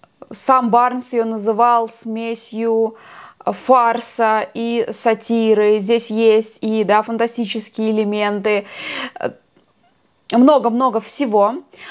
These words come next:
А, одной из центральных мыслей, м, кстати говоря, была мысль Эр-, Эрнста Ренана.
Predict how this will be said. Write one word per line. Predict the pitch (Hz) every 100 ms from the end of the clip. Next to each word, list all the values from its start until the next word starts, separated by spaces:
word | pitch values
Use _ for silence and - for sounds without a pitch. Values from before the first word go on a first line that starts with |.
| - -
А, | -
одной | - 262 240 302 262
из | - 262 269
центральных | - 247 269 269 240 226 233
мыслей, | 262 247 - 208 202 - _ - -
м, | 208 208
кстати | - - 226 220
говоря, | 208 208 220 294 381 466 -
была | 220 214 277 262
мысль | 240 277 254 - - -
Эр-, | 240 226 -
Эрнста | 254 247 240 -
Ренана. | 226 262 240 208 247